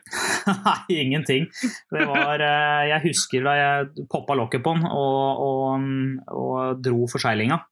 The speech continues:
Eh, så jeg, jeg tenkte, jeg har jo fått ei, jeg har jo fått ei startpakke, det er jo nye produkter. <laughs> Men de har jo tydeligvis stått der en stund, for da jeg helte, så kom det bare en sånn blank guffe,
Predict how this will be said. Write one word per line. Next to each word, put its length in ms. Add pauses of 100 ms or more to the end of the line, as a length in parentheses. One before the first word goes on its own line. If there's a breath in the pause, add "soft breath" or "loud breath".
(100)
Eh, 680
så 240
jeg, 320
jeg 160
tenkte, 260
jeg 80
har 120
jo 100
fått 160
ei, 80 (140)
jeg 80
har 100
jo 80
fått 380 (180)
ei 140
startpakke, 420
det 100
er 60
jo 80
nye 220
produkter. 400 (600 loud breath)
<laughs> 600
Men 160
de 140
har 160
jo 80
tydeligvis 320
stått 180
der 140
en 40
stund, 240
for 140
da 140
jeg 100
helte, 340
så 140
kom 220
det 80
bare 260
en 100
sånn 160
blank 380 (140)
guffe, 380